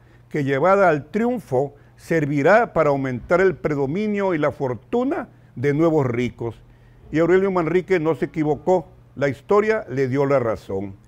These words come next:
Y aunque la mayoría estaba en contra de ser usados como carne de cañón,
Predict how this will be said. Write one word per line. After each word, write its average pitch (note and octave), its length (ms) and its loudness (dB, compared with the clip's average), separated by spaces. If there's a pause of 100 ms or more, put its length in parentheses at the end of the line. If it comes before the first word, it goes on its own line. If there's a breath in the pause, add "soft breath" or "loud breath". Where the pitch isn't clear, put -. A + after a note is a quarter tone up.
(580 soft breath)
Y D3 60 -2
aunque D#3 220 -2
la D3 100 0
mayoría C#3+ 400 0
estaba G3 420 2
en E3 100 -2
contra E3+ 460 0
de C3 140 -2
ser F3+ 220 0
usados D#3 480 0
como B2 320 -6
carne D#3 340 0
de D3 160 -2
cañón, D3+ 540 -2